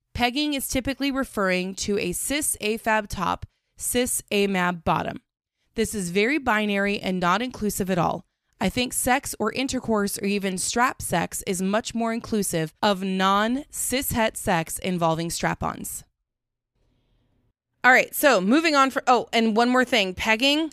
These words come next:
that used to be my thing. That was a huge thing that I used to do. I don't really do it anymore because I, I haven't really had another partner since Olivia, and this was pre-transition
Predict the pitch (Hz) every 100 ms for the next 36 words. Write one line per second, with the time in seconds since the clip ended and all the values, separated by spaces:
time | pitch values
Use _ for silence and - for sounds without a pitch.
0 | - _ 190 208 214 214 220 226 196 202
1 | 196 180 _ 190 190 175 170 - _ -
2 | - 185 123 110 180 _ _ 202 196 208
3 | 180 175 - 254 - 247 233 226 202 196
4 | 196 196 180 175 170 - 165 165 208 196
5 | 190 208 208 208 196 185 185 180 180 -
6 | 196 175 170 170 - 180 185 190 190 190
7 | - _ _ - 262 330 277 277 226 233
8 | 226 208 208 - 196 208 208 - 202 190
9 | 180 185 220 233 233 _ _ _ _ _
10 | 202 196 190 190 190 185 180 - _ 180
11 | 196 226 - 226 208 180 - _ _ _
12 | _ _ - - 226 233 220 208 - 202
13 | 185 170 - -